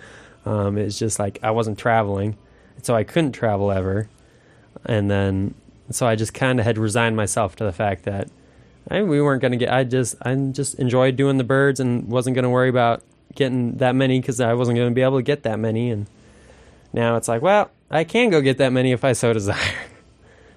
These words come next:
with putting a little work in. And, um, and I guess also traveling showed me that I enjoyed doing it elsewhere. 'Cause when I was really young,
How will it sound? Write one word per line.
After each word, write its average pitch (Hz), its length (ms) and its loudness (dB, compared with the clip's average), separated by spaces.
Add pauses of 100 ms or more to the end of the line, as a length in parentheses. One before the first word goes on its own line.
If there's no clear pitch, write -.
(200)
with 127 260 0
putting 135 260 0
a 127 60 2
little 113 400 0
work 120 320 0
in. 107 300 0
And, 104 220 -4 (800)
um, 98 500 -4 (160)
and 135 120 0
I 147 80 2
guess 160 240 0
also 135 260 0
traveling 110 720 -2
showed 127 260 -2
me 110 140 0
that 107 120 2
I 107 380 0
enjoyed 113 500 2
doing 110 260 2
it 104 260 -4
elsewhere. 98 500 -4 (540)
'Cause 117 140 -2
when 120 160 0
I 113 360 2 (400)
was 107 220 -4
really 147 280 4
young, 110 580 2